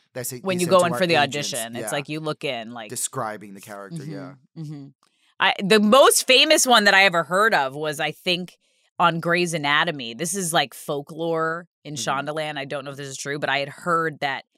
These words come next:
Speaker 2: the breakdown for Chandra Wilson's character, so
Speaker 1: Mm-hmm.
Speaker 2: Chandra Wilson, who fucking runs Grey's Anatomy and is,
Speaker 1: Love
Speaker 2: like,
Speaker 1: her.
Speaker 2: you know, the bulldog. She plays Doctor Bailey. The breakdown was for a Kristen Chenoweth type.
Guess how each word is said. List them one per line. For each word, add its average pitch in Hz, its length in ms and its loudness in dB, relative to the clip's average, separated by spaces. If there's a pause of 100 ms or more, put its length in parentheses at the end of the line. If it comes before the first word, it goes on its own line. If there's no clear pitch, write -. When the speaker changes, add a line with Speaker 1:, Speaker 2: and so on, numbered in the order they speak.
(140)
Speaker 2:
the 143 80 -8
breakdown 208 680 -4
for 165 180 -14
Chandra 190 800 -2
Wilson's 151 640 -8
character, - 460 -16
so 139 120 -18
Speaker 1:
Mm-hmm. - 180 -10
Speaker 2:
Chandra 208 480 0
Wilson, 143 420 -6
who 143 100 -12
fucking 139 380 -14
runs 139 800 -8 (280)
Grey's 139 300 -4
Anatomy 107 500 -8
and 127 160 -8
is, 127 140 -10
Speaker 1:
Love 139 60 -10
Speaker 2:
like, 120 240 -10
Speaker 1:
her. 87 340 -20
Speaker 2:
you 196 100 -4
know, 160 180 2
the 151 100 -4
bulldog. 139 720 2
She - 220 -10
plays 143 380 -10
Doctor 139 340 -4
Bailey. 131 880 -10 (440)
The 170 160 0
breakdown 156 760 0
was 151 160 -8
for 151 160 -10
a 143 80 -10
Kristen 190 640 -8
Chenoweth 170 680 -10
type. 92 200 -20